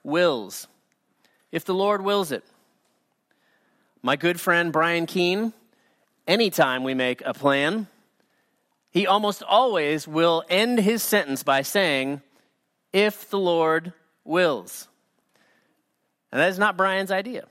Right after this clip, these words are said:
He got that from the scripture. Uh, Paul, as well, has this constant statement, one of many places in the New Testament, Acts eighteen twenty-one. "But on taking leave of them, he," Paul, "said,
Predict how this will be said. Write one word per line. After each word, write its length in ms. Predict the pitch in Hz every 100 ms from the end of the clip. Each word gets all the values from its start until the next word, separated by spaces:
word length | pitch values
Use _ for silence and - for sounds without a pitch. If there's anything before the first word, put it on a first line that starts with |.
| _ _ _ _ _ -
He 120 | 135
got 240 | 151 165
that 160 | 131 131
from 120 | 143
the 60 | 147
scripture. 420 | - 202 - - _ _ _ _ _ _ _ _ _ -
Uh, 140 | 139
Paul, 640 | - - - 254 160 135 170
as 180 | 185 165
well, 300 | 226 233 127
has 260 | - 175
this 220 | 165 151 -
constant 720 | - - 190 214 - 208 160
statement, 460 | - 190 139 123 123
one 240 | 143 220
of 160 | 196 160
many 220 | 208 220
places 320 | 180 160 143
in 60 | 143
the 80 |
New 120 | 147 151
Testament, 460 | 175 160 127 101 131
Acts 300 | 156 - -
eighteen 600 | 175 180 185 180 190 190 _ _ _ -
twenty-one. 520 | 170 175 190 120 - _ _ _ _ _ _ _ _ _ _ _ _
"But 140 | 131 147
on 140 | 151
taking 380 | 180 185 185 170
leave 220 | 175 202
of 140 | 175
them, 260 | 127 127 165
he," 340 | 160 165 139
Paul, 420 | - 165 147 131 160
"said, 440 | - 131 127